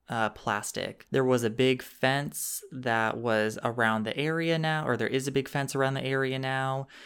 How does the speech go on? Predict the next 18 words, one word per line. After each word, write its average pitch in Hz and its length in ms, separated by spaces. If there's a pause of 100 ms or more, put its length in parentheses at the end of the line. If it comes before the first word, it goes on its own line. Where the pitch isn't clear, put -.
(240)
and 120 520 (520)
looking 156 760
at 110 340
areas 135 460
kind 131 360
of 123 140
surrounding 127 1040
the 151 220
canal, 165 640 (400)
it's 123 300
eerie 139 340
because 131 300
there 117 160
are 107 160
old 131 320
abandoned 120 440
streets 143 720 (120)
and 120 180